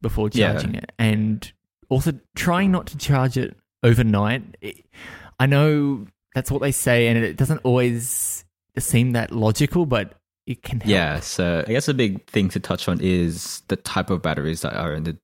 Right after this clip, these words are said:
Speaker 2: these devices. Um,
Speaker 1: Mm.
Speaker 2: the type of batteries is a, a lithium ion battery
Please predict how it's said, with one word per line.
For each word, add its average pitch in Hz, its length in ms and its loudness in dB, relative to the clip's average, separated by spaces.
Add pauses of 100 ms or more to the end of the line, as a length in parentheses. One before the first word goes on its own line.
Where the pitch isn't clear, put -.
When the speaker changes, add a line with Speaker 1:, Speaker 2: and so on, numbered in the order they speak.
(160)
Speaker 2:
these 78 180 -6
devices. 80 580 -8 (480)
Um, 82 500 0
Speaker 1:
Mm. - 40 -12 (160)
Speaker 2:
the - 60 -6
type 147 200 0
of 110 80 -2
batteries 92 340 0
is 82 140 -2
a, 78 200 -2 (300)
a 95 80 0
lithium 90 460 -2
ion 80 420 -4 (160)
battery 69 380 -10